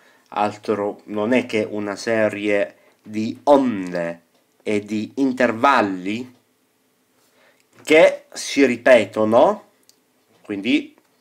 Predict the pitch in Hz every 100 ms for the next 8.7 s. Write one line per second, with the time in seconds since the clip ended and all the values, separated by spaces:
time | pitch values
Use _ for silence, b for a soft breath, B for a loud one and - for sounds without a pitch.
0 | _ - 113 104 92 85 _ _ _ _
1 | _ _ _ - 110 113 120 - 107 110
2 | 113 - 123 - - 113 104 107 120 90
3 | 82 - - 98 87 135 127 113 107 98
4 | 104 - 120 101 87 110 123 - 113 107
5 | 127 - 110 120 143 - 123 120 107 101
6 | - 117 90 82 90 - - 101 113 120
7 | 107 98 98 113 113 92 98 101 98 95
8 | 101 120 147 156 107 95 -